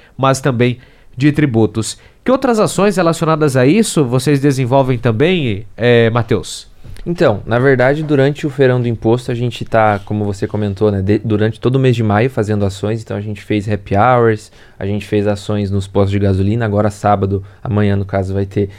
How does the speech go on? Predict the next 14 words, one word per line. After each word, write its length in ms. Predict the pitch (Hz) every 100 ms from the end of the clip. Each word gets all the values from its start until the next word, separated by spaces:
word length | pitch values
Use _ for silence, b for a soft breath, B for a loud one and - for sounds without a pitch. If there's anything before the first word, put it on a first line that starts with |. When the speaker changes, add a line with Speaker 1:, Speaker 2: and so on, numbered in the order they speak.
| B B
Speaker 2:
outra 340 | 107 107 107
ação, 360 | 98 - 101 123
né, 180 | 113 104
em 120 | 101
outro 200 | 107 -
posto 180 | 104 98
de 60 | 101
gasolina. 540 | 98 95 104 127 131 127
E 60 |
durante 420 | 123 117 123 131
a 20 | 131
semana 360 | 139 120 123
que 160 | 131 147
vem, 260 | 127 151